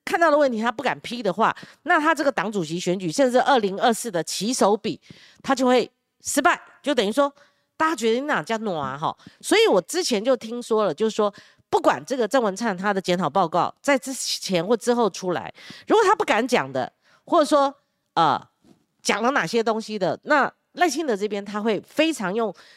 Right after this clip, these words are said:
非常用高标准而且刀刀见骨的方式直指问题哈。他想走一条就是说，呃，检讨问题、解决问题，然后改革的路线，这想当然了，因为他要通往二零二四，如果按照现在不检讨，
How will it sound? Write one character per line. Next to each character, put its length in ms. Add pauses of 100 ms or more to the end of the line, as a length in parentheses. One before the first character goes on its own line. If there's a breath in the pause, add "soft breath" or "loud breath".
(160 soft breath)
非 340
常 220
用 140
高 240
标 200
准 200
而 80
且 100
刀 220
刀 180
见 180
骨 140
的 80
方 240
式 220
直 260
指 180
问 240
题 240
哈。 140 (340 loud breath)
他 200
想 260 (140)
走 200
一 120 (100)
条 260
就 140
是 80
说， 180 (580 soft breath)
呃， 300
检 220
讨 140
问 240
题、 160
解 240
决 160
问 200
题， 300
然 100
后 120
改 200
革 160
的 60
路 160
线， 160
这 160
想 320
当 160
然 220
了， 160
因 120
为 120
他 200
要 100
通 200
往 180
二 120
零 160
二 100
四， 340
如 140
果 80
按 180
照 140
现 240
在 100
不 160
检 280
讨， 200